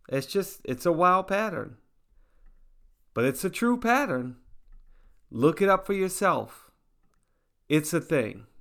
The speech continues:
It's really a thing. On the other side of the ball, you know, um, we've got the Celtics and the Heat. I know that the Celtics are a little banged up.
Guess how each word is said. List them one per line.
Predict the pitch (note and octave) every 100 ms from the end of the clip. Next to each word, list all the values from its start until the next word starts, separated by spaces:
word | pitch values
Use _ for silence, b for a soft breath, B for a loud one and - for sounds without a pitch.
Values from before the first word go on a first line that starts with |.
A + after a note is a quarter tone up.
| - - _ _ _ _ _ _ - - - -
It's | D3 C#3+ -
really | C#3+ C3 A#2
a |
thing. | A#2+ G#2+ B2+ - - _ - _ _ _ _ _ - - - - - - - B B B B
On | G3+
the | G#3+
other | A3 G#3+
side | G3+ E3+
of |
the | D#3+
ball, | D3+ D3 C#3 C#3 C3+ - -
you | C#3
know, | C#3+ C3+ C3+ -
um, | C3 B2+ B2 B2 A#2+ A2+ b b - - - - - -
we've | C#3 C3
got | D3 C3
the | B2
Celtics | - F#3+ F3+ F3+ F3 F3 - -
and | C3+
the | A#2+
Heat. | A#2 E3+ E3+ - - - - - - - - _ _ _ _ _
I | A#2+
know | B2+ D3
that | C#3
the | C#3 B2+ B2
Celtics | A#2+ - E3 F3 F3 - E3+
are | D#3
a |
little | D3+ D#3
banged | D3 D3+ D3+ C#3+
up. | D3+ D3 C#3+